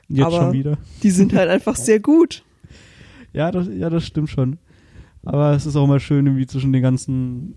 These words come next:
Speaker 1: Standard-Triple-A-Sachen mal so eine kleine kreative, äh,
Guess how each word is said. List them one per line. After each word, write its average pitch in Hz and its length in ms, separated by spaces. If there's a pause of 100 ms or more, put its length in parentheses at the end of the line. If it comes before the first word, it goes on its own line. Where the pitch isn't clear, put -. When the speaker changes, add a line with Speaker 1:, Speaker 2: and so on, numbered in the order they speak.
(140)
Speaker 1:
Standard-Triple-A-Sachen 127 1200
mal 120 200
so 117 100
eine 120 180
kleine 127 400
kreative, 127 760 (960)
äh, 123 460